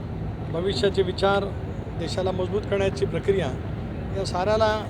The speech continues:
एक तऱ्हेची शक्ती मिळते आहे. जागेवरती त्या ठिकाणी यश मिळालेलं आहे. उरलेल्या जागेवरती यश मिळालेलं नाही. आम्ही आत्मपरीक्षण करू, आत्मचिंतन करू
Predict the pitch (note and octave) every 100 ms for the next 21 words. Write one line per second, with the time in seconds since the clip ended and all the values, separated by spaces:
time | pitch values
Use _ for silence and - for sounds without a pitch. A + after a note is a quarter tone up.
0 | - F#3+ - F#3+ F#3 G3 F#3+ F3+ G3 F3
1 | G3+ E3 C#3+ C#3 A#2+ - D#3+ E3 E3+ E3
2 | F3 D#3+ D3+ D#3 D#3 D#3+ - - D#3+ D#3
3 | D3 D3+ D3+ C#3 B2 B2 - - - -
4 | - - - D#3+ F3+ F#3 F3 E3+ F3+ F3
5 | F3 F3 F3+ F3 E3 F3 F3 F3 E3+ D#3
6 | D#3 F3 E3 F#3 F#3 F#3 - F#3+ F3+ F#3
7 | F3+ E3+ F3+ F3 - F#3 F3+ F3